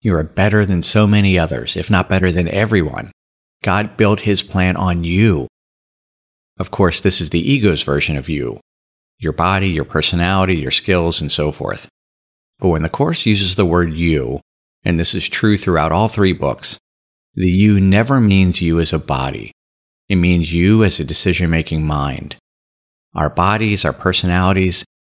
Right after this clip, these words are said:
they were made by the ego to prove that we are real, that we can suffer, and that it's not our fault. But the you the Course talks about is in the mind.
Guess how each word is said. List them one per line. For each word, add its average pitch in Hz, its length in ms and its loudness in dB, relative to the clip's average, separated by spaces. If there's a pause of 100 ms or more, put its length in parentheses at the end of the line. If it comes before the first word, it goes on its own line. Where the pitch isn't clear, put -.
they 98 100 2
were 85 140 0
made 104 340 0
by 98 140 0
the 95 240 -2
ego 82 260 -2
to 73 80 -6
prove 117 520 2
that 73 120 -2
we 76 160 -2
are 73 80 0
real, 67 400 -6 (120)
that - 120 -6
we 92 100 0
can 113 160 -2
suffer, 73 540 -2 (460)
and 85 160 -2
that 76 80 -2
it's - 180 -6
not 78 260 -2
our 69 160 -2
fault. 69 400 -4 (880)
But 90 120 0
the 87 100 0
you 101 280 4
the 123 80 0
Course 104 280 2
talks 87 300 -2
about 85 220 0
is 85 100 -2
in 85 120 0
the 78 60 2
mind. 78 560 0